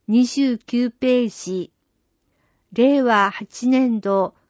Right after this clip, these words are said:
健診特集号。三十ページ。目次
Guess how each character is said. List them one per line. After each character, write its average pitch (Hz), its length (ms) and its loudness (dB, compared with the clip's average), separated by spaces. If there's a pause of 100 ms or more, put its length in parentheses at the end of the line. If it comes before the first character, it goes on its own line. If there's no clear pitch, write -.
(180)
健 254 260 4
診 240 500 -4
特 - 280 -6
集 240 340 -2
号。 208 460 0 (420)
三 262 380 0
十 247 180 -6
ペ 202 360 -2
ー 196 40 -4
ジ。 185 400 -8 (720)
目 240 420 -2
次 240 400 -6